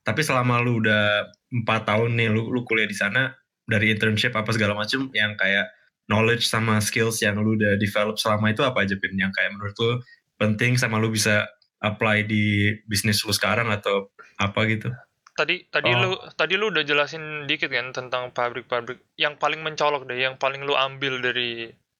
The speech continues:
Speaker 2: eh,
Speaker 3: Iya.
Speaker 2: pelajaran kita deh.
Speaker 3: Eh, yang paling gua ambil dari pelajaran kita di kampus tuh justru ini, apa, culture sebuah perusahaan.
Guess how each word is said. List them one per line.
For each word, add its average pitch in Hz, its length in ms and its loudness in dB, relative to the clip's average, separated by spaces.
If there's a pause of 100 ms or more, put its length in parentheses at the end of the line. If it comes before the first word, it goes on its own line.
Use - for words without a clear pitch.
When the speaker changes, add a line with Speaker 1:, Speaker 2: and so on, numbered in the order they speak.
(240)
Speaker 2:
eh, 123 160 2
Speaker 3:
Iya. 98 160 0
Speaker 2:
pelajaran 120 400 -2
kita 120 240 -6
deh. 113 160 -10 (800)
Speaker 3:
Eh, 117 480 2
yang 120 320 0
paling 120 560 2
gua 127 240 2 (160)
ambil 120 400 2
dari 113 640 2
pelajaran 117 560 0
kita 117 160 2
di 107 80 -2
kampus 110 320 0
tuh 156 80 2
justru 151 480 0
ini, 127 240 2 (720)
apa, 156 480 0
culture 127 320 2
sebuah 127 480 2
perusahaan. 123 560 2